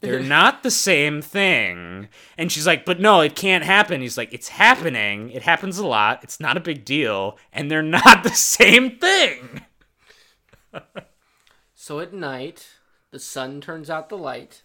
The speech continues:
Speaker 2: and it's just like a little light bulb that's up there in the sky.
Speaker 1: That was, that was truly baffling.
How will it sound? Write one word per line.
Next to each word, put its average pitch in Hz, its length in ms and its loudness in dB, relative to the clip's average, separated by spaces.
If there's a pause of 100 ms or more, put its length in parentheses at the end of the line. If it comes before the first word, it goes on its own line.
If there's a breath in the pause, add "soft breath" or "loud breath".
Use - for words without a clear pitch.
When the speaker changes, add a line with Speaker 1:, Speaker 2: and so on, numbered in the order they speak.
(100)
Speaker 2:
and 143 100 -16
it's 143 140 -16
just 143 200 -18
like 147 120 -16
a 151 40 -18
little 165 280 -12
light 247 260 -12
bulb 131 320 -10
that's 135 220 -20
up 143 180 -14
there 160 240 -10
in 170 140 -14
the 165 40 -18
sky. - 540 -12 (1200 loud breath)
Speaker 1:
That 151 220 0
was, 123 180 -10
that 131 220 -2
was 127 160 -10
truly 101 280 -14
baffling. 104 640 -16